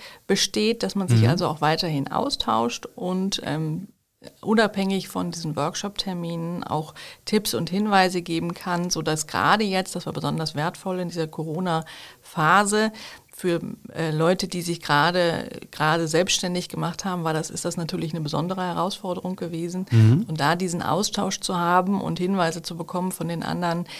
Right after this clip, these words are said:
Speaker 1: wie komme ich jetzt an diese, diese Unterstützung, vielleicht die finanzielle Unterstützung, das war schon sehr wertvoll. Was jetzt neu geplant ist,
Speaker 2: Mhm.
Speaker 1: ist, dass wir aufgrund dieser, ähm, virtuellen Erfahrung, dass es auch sogar virtuell ganz gut funktioniert,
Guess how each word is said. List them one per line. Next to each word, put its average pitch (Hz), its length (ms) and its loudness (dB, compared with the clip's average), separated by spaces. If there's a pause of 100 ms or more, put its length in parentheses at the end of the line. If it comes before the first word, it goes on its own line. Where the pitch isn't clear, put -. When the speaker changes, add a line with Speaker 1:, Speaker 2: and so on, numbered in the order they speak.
(280)
Speaker 1:
wie 180 140 -2
komme 196 240 4
ich 180 100 2
jetzt 170 200 2
an 156 160 -2
diese, 156 440 4
diese 151 260 -2
Unterstützung, 190 720 0
vielleicht 170 340 -2
die 180 60 -4
finanzielle 175 520 -2
Unterstützung, 165 640 -4
das 160 160 -6
war 147 100 -4
schon 147 180 -4
sehr 139 180 -6
wertvoll. - 480 -12 (580)
Was 165 200 -2
jetzt 170 260 0 (180)
neu 165 460 4
geplant 180 720 -2
ist, - 480 -6
Speaker 2:
Mhm. 117 100 6
Speaker 1:
ist, 131 260 6
dass 208 260 -4
wir 208 440 0
aufgrund 226 560 2
dieser, 208 580 0
ähm, 180 560 -2
virtuellen 220 720 2
Erfahrung, 240 880 0
dass 175 220 -4
es 175 120 -4
auch - 240 -4
sogar 175 300 -4
virtuell 180 440 -2
ganz 175 220 -4
gut 196 180 -8
funktioniert, 185 640 -2